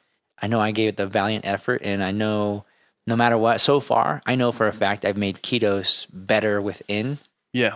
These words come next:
Speaker 1: And if I leave now, I, I could hang my hat going like, "Hey, you know what? I gave it a damn good shot."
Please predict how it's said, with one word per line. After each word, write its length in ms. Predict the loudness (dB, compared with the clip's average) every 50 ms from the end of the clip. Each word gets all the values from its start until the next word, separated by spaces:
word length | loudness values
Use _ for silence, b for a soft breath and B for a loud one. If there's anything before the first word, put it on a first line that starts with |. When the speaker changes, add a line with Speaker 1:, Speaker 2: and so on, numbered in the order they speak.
| -2
Speaker 1:
And 200 | -4 -2 0 0 0
if 100 | 2 4
I 100 | 4 4
leave 220 | 4 2 0 0 0
now, 260 | 0 0 0 0 0
I, 180 | 0 0 0 0
I 80 | 0 -2
could 180 | -2 -4 -4 -4
hang 220 | -2 -2 0 0
my 100 | 0 0
hat 220 | 0 0 -2 -2 -4
going 120 | -6 -6
like, 120 | -6 -6 -6
"Hey, 100 | -4 -4
you 80 | -2
know 100 | -2 0
what? 220 | 0 0 0 0 -2
I 80 | -4
gave 180 | -6 -6 -6 -6
it 40 | -6
a 40 |
damn 240 | -6 -6 -8 -8 -8
good 160 | -8 -6 -4
shot." 240 | -4 -2 -2 -4 -6